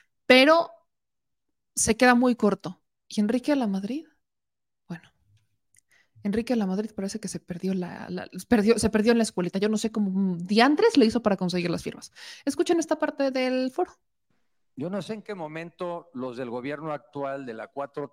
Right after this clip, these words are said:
Speaker 2: T pensaron que elegimos a un monarca. Se equivocaron. Somos una república, pero hoy tenemos un monarca disfrazado de presidente. Tenemos un gabinete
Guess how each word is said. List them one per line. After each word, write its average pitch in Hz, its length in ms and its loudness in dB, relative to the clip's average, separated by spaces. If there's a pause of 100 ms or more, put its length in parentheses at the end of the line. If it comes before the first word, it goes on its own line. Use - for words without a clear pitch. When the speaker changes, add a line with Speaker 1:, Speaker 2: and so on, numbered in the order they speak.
Speaker 2:
T 123 300 -14 (640)
pensaron 156 440 -10
que 143 100 -12
elegimos 143 520 -10
a 135 60 -8
un 139 100 -10
monarca. 139 640 -12 (320)
Se - 140 -18
equivocaron. 170 580 -10 (600)
Somos 160 320 -10
una 170 160 -6
república, 180 800 -10 (360)
pero 127 180 -6
hoy 165 80 -8
tenemos 160 640 -10
un 160 180 -8
monarca 165 960 -8 (320)
disfrazado 143 680 -8
de 120 100 -10
presidente. 120 840 -12 (760)
Tenemos 147 560 -10
un 165 100 -10
gabinete 151 880 -8